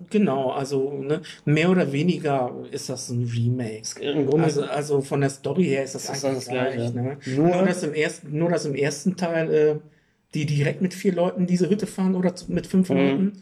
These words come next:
Speaker 1: Und im zweiten Teil ist er erst so mit seiner
Speaker 2: Freundin.
Speaker 1: Perle da und dann kommen noch zwei, drei Leute hinzu und dann,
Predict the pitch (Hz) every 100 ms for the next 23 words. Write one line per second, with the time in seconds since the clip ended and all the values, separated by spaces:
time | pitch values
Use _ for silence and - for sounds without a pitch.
0 | - - _ 143 143 143 - 131 143 -
1 | 156 151 151 - 135 135 147 127 120 123
2 | 123 120 123 107 - - - - 127 151
3 | 165 160 147 147 151 - - - _ 139
4 | 127 131 127 143 127 - 123 123 127 123
5 | 120 123 113 113 - 131 143 127 123 123
6 | 117 120 120